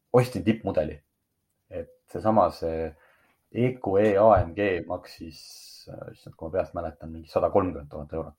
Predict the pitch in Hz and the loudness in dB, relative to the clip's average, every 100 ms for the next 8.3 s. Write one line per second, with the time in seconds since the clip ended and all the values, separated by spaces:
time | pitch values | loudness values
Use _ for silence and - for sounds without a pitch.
0 | - _ _ _ _ _ _ _ _ _ | -20 _ _ _ _ _ _ _ _ _
1 | _ _ _ _ 196 170 - 151 - 131 | _ _ _ _ -10 -6 -2 -2 -2 0
2 | 131 110 - 113 107 - 123 117 117 - | 2 2 2 4 4 4 -2 0 -4 -8
3 | _ - - - - 156 131 139 117 98 | _ -20 -20 -16 2 4 6 4 0 -2
4 | 98 98 95 147 _ _ _ _ _ _ | -8 -8 -10 -14 _ _ _ _ _ _
5 | _ - 80 92 127 127 85 82 80 - | _ -8 -8 2 8 10 8 4 -8 -4
6 | 85 80 76 90 107 95 85 85 78 80 | -4 -4 -6 -6 -4 -4 -4 -6 -8 0
7 | 90 87 80 80 82 73 - _ _ _ | 2 2 0 -6 -8 -8 -16 _ _ _
8 | _ - - | _ -20 -20